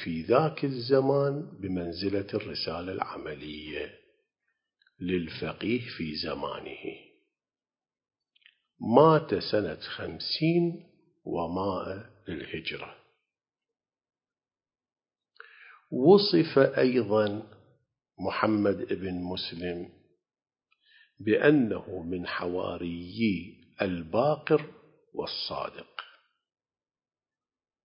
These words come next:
ومن أصحاب الأصول المدونة والمصنفات المشهورة.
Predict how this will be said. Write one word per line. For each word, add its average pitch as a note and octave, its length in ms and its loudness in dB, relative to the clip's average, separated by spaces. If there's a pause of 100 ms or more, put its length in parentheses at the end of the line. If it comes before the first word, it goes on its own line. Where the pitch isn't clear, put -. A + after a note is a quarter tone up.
(440)
ومن G2+ 600 2
أصحاب G#2+ 760 0
الأصول F2+ 760 -4
المدونة A2+ 1160 2 (240)
والمصنفات E2+ 1160 -6
المشهورة. - 960 -8